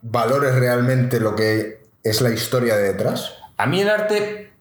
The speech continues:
Speaker 2: ¿por qué me parece mejor opción que una película de acción real? Porque realmente en una película de acción real, cuando de repente tú estás viendo todo, todo que es fluido, y cuando tienes que tomar una decisión, o se congela la imagen,
Speaker 1: Se para.
Speaker 2: o ves al típico haciendo así,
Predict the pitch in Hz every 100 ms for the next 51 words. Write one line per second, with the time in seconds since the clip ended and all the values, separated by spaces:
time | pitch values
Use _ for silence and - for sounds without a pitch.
0 | _ - - _ - 135 127 127 180 185
1 | 175 160 - 139 120 - 131 113 - 123
2 | 110 104 - 113 113 113 110 110 104 95
3 | 90 85 - - - _ 104 107 - 117
4 | 101 95 80 - - - - _ _ -
5 | 117 117 117 117 185 196 202 196 180 180
6 | 180 170 175 160 160 156 143 156 175 -
7 | - - - _ - 117 120 107 98 139
8 | 165 151 185 - 170 156 165 151 143 131
9 | - - 151 - - - _ - 147 92
10 | - 123 123 - 135 139 90 - 110 101
11 | 98 131 127 156 151 147 139 - 135 -
12 | 101 - - 87 135 147 135 147 151 131
13 | 120 104 110 151 139 139 131 131 143 143
14 | 139 127 131 147 143